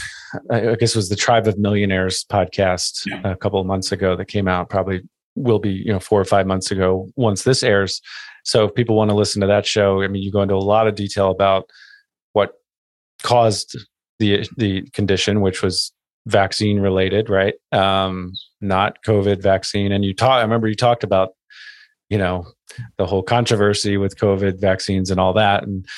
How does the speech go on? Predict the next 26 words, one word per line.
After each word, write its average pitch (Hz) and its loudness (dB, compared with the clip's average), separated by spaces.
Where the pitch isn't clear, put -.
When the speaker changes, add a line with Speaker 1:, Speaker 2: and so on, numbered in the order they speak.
Speaker 1:
um, 95 0
and 107 0
so, 110 4
but 107 2
it 104 2
sounds 131 2
like 117 0
this 117 0
was 101 -4
most 110 2
likely 113 2
caused 110 0
by 104 4
a, 104 -2
a - -4
whole 120 0
bunch - 0
of 95 -6
vaccines 107 0
that 110 0
were 104 -2
given 104 -2
to 107 -6
you 101 -2
pre, 101 0
Speaker 2:
Yeah. - -18